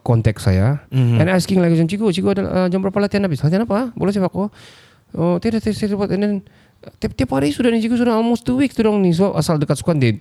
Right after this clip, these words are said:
Speaker 2: Ah,
Speaker 1: memang
Speaker 2: goodness.
Speaker 1: saya buat latihan, tapi saya tidak buat
Speaker 2: Hmm.
Speaker 1: latihan petang.
Speaker 2: Mhm, mhm, mhm.
Speaker 1: Memang saya buat time school saja, saya minta masa, minta masalah, excuse lah.
Speaker 2: Mhm, mhm, mhm.
Speaker 1: So, diorang jual nama, konon-konon saya ada, eh, tapi padahal tiada.
Speaker 2: Yeah.
Speaker 1: So, itu pun scenario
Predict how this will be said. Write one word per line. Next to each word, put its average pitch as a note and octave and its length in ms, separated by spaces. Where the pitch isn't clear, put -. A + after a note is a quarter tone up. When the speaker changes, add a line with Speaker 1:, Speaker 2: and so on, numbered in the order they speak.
Speaker 2:
Ah, D3 320
Speaker 1:
memang B2+ 240
Speaker 2:
goodness. G2+ 80
Speaker 1:
saya G#2+ 260
buat A2+ 320
latihan, A2+ 300
tapi B2 260
saya D3 140
tidak G#2+ 240
buat G2 80
Speaker 2:
Hmm. A#2 100
Speaker 1:
latihan G2 220
petang. C#3+ 240
Speaker 2:
Mhm, A2+ 80
mhm, G2+ 240
mhm. F2+ 220
Speaker 1:
Memang A#2+ 160
saya C#3+ 160
buat B2+ 160
time B2 240
school D3+ 260
saja, C3 160
saya A2 140
minta A2 160
masa, A2 320
minta A2+ 260
masalah, A2 460
excuse G2+ 480
lah. G2+ 260
Speaker 2:
Mhm, A#2 140
mhm, G#2+ 160
mhm. G2 300
Speaker 1:
So, G#3 400
diorang F3+ 260
jual F3+ 140
nama, F3+ 480
konon-konon E3+ 400
saya D3+ 160
ada, C#3 160
eh, G2 100
tapi C3 220
padahal D3+ 260
tiada. G#2+ 480
Speaker 2:
Yeah. G2+ 380
Speaker 1:
So, E3+ 320
itu F3+ 240
pun F#3 180
scenario C3 540